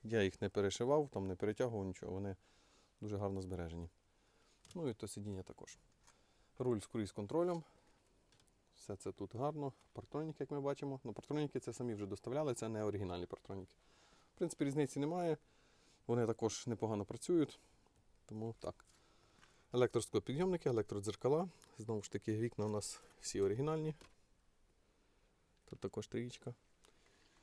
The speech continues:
Хромовані ручечки. Хромовані у нас там такі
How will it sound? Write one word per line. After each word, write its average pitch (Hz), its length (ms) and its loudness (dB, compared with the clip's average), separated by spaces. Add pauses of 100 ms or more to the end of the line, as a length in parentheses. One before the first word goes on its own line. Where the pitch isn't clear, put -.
(140)
Хромовані 117 420 4
ручечки. 170 540 2 (1300)
Хромовані 98 520 -2
у 101 60 -4
нас 98 180 -6
там 95 200 -10
такі 101 300 -10